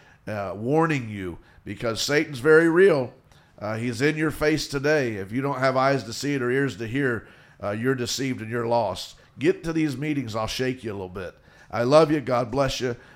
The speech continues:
Until next time, stand with Israel. New Way Church, the Summerlin family, I myself stand with Israel. I'm not an Israeli. I'm not a Jew.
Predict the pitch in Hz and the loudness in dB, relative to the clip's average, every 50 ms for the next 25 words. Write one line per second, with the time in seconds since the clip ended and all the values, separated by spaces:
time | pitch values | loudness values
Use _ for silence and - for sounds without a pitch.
0 | - - 117 123 110 107 127 123 123 135 156 170 - - - 147 135 135 131 117 | -14 -10 -8 -8 -6 -2 -4 -2 2 4 2 2 2 0 -2 0 0 0 0 -2
1 | - - 147 151 175 175 180 156 143 127 131 131 120 95 110 120 117 117 117 107 | -4 0 4 4 4 4 4 0 -2 0 0 0 0 -2 -2 -2 0 0 -2 -2
2 | - - - - - 117 135 151 156 160 156 151 - - 147 143 135 139 - 113 | -6 -14 -20 -20 -12 -2 2 4 6 8 6 6 6 2 2 2 2 0 -2 -4
3 | - - 151 160 165 165 160 156 135 - - 135 135 131 131 131 120 120 135 151 | -2 2 2 2 2 2 -2 -2 -4 -2 -2 -2 -2 0 -2 -2 -2 2 2 2
4 | 151 147 151 147 135 - - 135 131 123 - - - 131 127 127 127 127 117 - | 2 2 0 -2 -2 -2 -2 -2 -2 -2 -2 -4 -4 -2 -2 -2 -2 -4 -4 -2
5 | 123 131 127 107 104 123 120 120 120 113 - - - - - - - - - 110 | -2 -2 -2 -2 -2 -2 0 0 -2 -2 -6 -12 -20 -20 -20 -20 -20 -12 -10 -8
6 | 113 117 123 139 143 147 143 147 147 143 110 127 143 147 147 147 160 156 151 120 | -4 2 4 4 4 4 4 4 2 2 2 2 2 2 4 4 2 2 2 0
7 | 110 113 113 117 131 135 143 139 120 123 165 185 175 147 131 127 127 | -4 -4 -2 0 0 0 0 -2 -2 0 4 6 6 6 4 0 -4